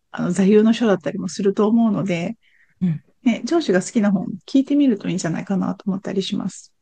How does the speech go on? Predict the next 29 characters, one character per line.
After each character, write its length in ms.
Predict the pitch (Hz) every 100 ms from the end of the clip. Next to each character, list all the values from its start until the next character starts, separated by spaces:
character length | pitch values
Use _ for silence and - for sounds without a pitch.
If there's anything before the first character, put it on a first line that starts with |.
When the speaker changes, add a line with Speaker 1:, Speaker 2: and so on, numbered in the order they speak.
| -
Speaker 2:
あ、 180 | - -
そ 180 | - -
れ 100 | -
い 200 | 175 254
い 20 | 277
で 80 |
す 100 | 196
ね。 100 | 170
な 160 | 175 233
ん 80 | 254
か、 280 | - - - _ _ _ _ _ _ _ -
自 160 | 220
分 300 | 220 277 269
が 240 | 262 254 254 _ -
気 120 | 220
に 120 | 226
入 100 | 220
っ 40 |
て 180 | - 208
愛 200 | - 208
読 200 | 202 208 196
し 80 |
て 100 | -
い 80 | 190
る 80 | 190
そ 140 | 202
の 100 | 190
本 440 | 185 220 202 165 160
を 340 | 185 160 -